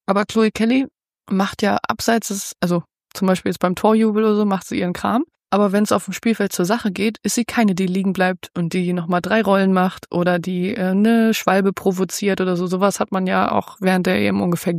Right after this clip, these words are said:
gar nicht gesehen, was ich sehr toll finde. Und das zeigt mir dann ja, okay, sie kann ehrlich Fußball spielen, sie wird auch nicht alleine gelassen bei ihrem Jubel, sondern die Spielerinnen gehen ja zu ihr. Das heißt, irgendwie im Team muss es ja trotzdem stimmen.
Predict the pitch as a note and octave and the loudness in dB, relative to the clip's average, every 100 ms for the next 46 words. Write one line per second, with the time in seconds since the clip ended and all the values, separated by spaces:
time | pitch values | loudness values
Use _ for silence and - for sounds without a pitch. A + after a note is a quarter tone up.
0 | - G3+ G#3+ - - - - B3+ - _ | 0 2 2 0 -2 -2 0 -2 -2 _
1 | _ _ - F3 F3 F#3 E3+ F3+ E3+ F#3 | _ _ -4 -2 -2 -2 0 0 0 0
2 | G3 C#4+ - _ _ _ _ _ F#3+ F#3 | 0 0 -4 _ _ _ _ _ 2 2
3 | - - F#3 F3+ - F#3+ - G3+ G3 G3 | 0 -2 0 0 2 0 2 0 2 2
4 | F#3+ - - - G#3 F#3 F3+ - F#3+ G3 | 0 -2 -6 -2 0 0 0 -2 -2 0
5 | F3 - G#3+ - A3+ - A3+ A#3 A#3 F#3 | -2 -2 -4 0 0 2 0 2 2 0
6 | F3 F#3+ F#3 - F3+ E3 F#3+ G3+ - - | 0 0 -2 -4 -2 0 0 0 -6 -16
7 | _ _ - F3 F#3 A3+ A#3+ A3+ G#3 - | _ _ -2 2 4 4 4 2 2 2
8 | G3+ G#3 A3+ G#3 G3+ F#3 A#3 B3 A3+ F#3 | 2 2 2 2 2 2 0 2 0 0
9 | F3+ E3+ E3 - G3 F#3+ F3+ F3 D#3 F#3+ | -2 -2 -6 -4 0 0 0 -4 0 2
10 | G3+ A3 G#3+ - A3 A#3 F#3 - F#3 F3+ | 4 4 2 -2 -2 0 -2 -2 -4 -2
11 | - F3+ F3+ F3+ E3 G#3 G3+ F#3 F3+ - | -2 -2 -2 -4 -2 0 0 0 -2 -4
12 | F3 - - A3+ G#3+ - B3 C4 | -4 -6 -4 0 0 0 0 0